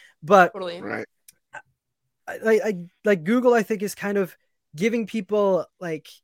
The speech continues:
Speaker 1: this is what you should set your expectations as, and then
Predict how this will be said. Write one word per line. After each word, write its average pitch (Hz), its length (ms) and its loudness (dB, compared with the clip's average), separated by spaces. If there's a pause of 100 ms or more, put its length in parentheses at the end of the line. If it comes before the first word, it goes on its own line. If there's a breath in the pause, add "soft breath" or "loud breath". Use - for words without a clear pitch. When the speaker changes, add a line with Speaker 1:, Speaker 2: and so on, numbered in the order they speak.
(160)
Speaker 1:
this 170 340 -2
is 185 180 -4
what 180 360 -2
you 185 120 -12
should 175 260 -14
set 185 160 -8
your 180 100 -4
expectations 185 680 -6
as, 240 380 0
and 185 180 -8
then 185 300 -4